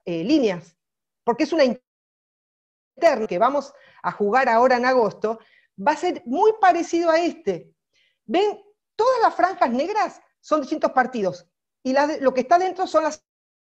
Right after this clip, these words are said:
inter-, tenían dos hojas, porque generalmente, acá en Buenos Aires, ¿no? Em, eh,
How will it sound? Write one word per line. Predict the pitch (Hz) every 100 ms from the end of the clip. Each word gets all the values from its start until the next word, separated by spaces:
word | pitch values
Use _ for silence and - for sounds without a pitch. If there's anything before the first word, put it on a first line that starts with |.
| _ _ _ _ _ _ -
inter-, | 247 330 262
tenían | 330 392 330
dos | 349 339
hojas, | 440 427 226 -
porque | 196 208
generalmente, | 196 226 254 311 339 349 277 - 247 311 359 _ _ _ -
acá | 190 -
en | 233
Buenos | 233 214 233
Aires, | 175 165 165
¿no? | 214 - _ _ _ _ - - _ _ -
Em, | 190 180 175 165 165 165 165 165 160 _ _ _ _ _ _ _ -
eh, | 202 -